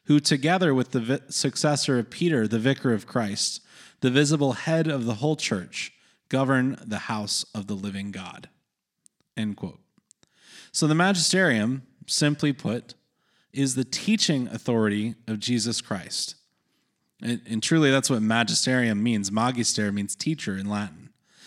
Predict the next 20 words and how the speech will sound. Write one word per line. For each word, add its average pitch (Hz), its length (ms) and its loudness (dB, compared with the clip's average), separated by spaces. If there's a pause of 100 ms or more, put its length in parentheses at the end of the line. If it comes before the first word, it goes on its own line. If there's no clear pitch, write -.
(340)
It's 135 160 2
a 143 80 4
teaching 185 460 4
authority 147 380 6
of 110 100 4
Jesus 123 360 2
Christ 107 380 -2
to 117 120 2
authentically 151 800 -2
interpret 175 640 -2 (360)
the 135 80 2
deposit 160 520 2
of 127 80 2
faith 123 340 0
in 120 80 2
the 117 200 -2
age 180 260 2
of 127 100 0
the 107 80 -2
church - 500 -6